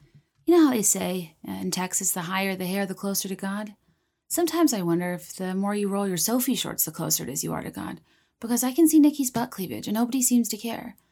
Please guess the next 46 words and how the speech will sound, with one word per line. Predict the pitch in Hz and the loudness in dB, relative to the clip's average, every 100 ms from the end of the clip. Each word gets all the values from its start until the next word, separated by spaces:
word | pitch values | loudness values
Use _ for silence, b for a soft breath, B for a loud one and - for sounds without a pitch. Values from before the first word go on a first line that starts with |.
| - | -2
And | 240 | 2
if | 254 | 2
that's | 311 | 2
the | 254 | 0
case, | - 269 202 - b b b - | -2 0 0 -2 b b b -2
I'd | |
like | 254 254 | -2 -2
to | |
be | 220 | -2
adorned | 196 175 170 | -2 0 0
with | 170 | 0
some | - 180 | -2 0
more, | 165 160 160 b b - | 0 -2 -4 b b -14
uh, | - | -6
risque | 185 190 - 185 | -2 -2 -2 -2
ensembles. | 160 165 196 196 - - | -2 0 -2 -4 -4 -4
That | 208 | -2
is, | 190 233 | 0 0
if | 247 | -2
it's | 240 | -2
okay | 175 170 | -2 -2
with | 160 165 | -4 -2
you | 165 | -2
and | 123 | 2
I | |
won't | 156 160 | 2 2
make | 160 156 | -2 -4
my | 131 | -8
Christian | 160 156 165 | -6 -6 -6
brothers | 165 190 - | -6 -4 -2
stumble. | 175 175 - - B B B B B _ - | -2 -4 -8 -10 B B B B B _ -2
Maybe | 277 302 | 2 2
I'll | |
start | 240 208 180 | 2 0 -2
by | 175 | -4
wearing | 165 165 | -2 2
my | 156 | 0
track | 156 160 156 156 | 0 -2 -2 -2
uniform | 156 - 156 | -4 -4 -6
to | 156 | -6
youth | 151 - | -6 -10
group. | - - - _ - - | -14 -16 -20 _ -16 -8
Uh, | 247 | -6
show | - 302 269 | 2 2 6
them | 233 | 4
that, | 196 | 4